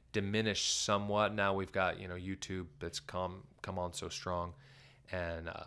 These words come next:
many other avenues. Of course, there's Gab, which I'm on Gab if you're curious. I'm, uh,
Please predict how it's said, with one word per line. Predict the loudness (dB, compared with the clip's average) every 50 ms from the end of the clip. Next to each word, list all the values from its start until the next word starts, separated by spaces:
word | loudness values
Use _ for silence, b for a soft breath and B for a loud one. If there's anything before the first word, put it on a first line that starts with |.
| -12 -8
many | -4 -2 -2 -2 -2 -4
other | -6 -4 -4 -2 -2 -2 -2 -2 -4 -6 -12 _ _ -20 _ _ _
avenues. | 0 2 2 2 0 -4 -6 -6 -6 -8
Of | -10 -10
course, | -10 -10 -10 -8 -8
there's | -8 -10 -10
Gab, | -6 -2 0 2 4 4 4 2
which | 0 -2 -8 -6 -4
I'm | -2 0
on | 0 -2 -2
Gab | 0 0 2 2 2 0
if | -2 -6 -8
you're | -10
curious. | -10 -6 -4 -2 -2 -2 -2 -2 -4 -6 -6
I'm, | -8 -10 -10 -12 -16 b b b b b b b b b b -6
uh, | -4 -2 -2 -2